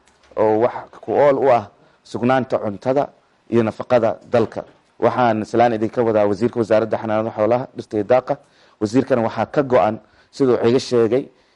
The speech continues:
in sida ugu dhaqsaha badan, ugu suurtagalnimo badan in lagu fuliyo mashruucan. Waana annagana technical ahaan, koox farsamo ahaan waa naga go'an tahay.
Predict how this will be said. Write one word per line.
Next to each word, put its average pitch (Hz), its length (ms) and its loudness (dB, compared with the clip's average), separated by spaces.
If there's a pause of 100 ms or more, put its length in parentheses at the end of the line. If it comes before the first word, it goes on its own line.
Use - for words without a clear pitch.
(180)
in 143 260 0
sida 156 300 -2
ugu 160 240 0
dhaqsaha 143 340 0
badan, 117 360 -2
ugu 147 220 -4
suurtagalnimo 120 760 -2
badan 107 260 -2 (340)
in 123 120 0
lagu 117 140 0
fuliyo 113 340 0
mashruucan. 104 500 -4 (360)
Waana 113 320 2
annagana 127 340 0
technical 113 500 -4
ahaan, 127 280 -2 (100)
koox 123 220 0
farsamo 110 320 -4
ahaan 123 220 0
waa 107 140 2
naga 113 200 0
go'an 123 280 0
tahay. 143 220 0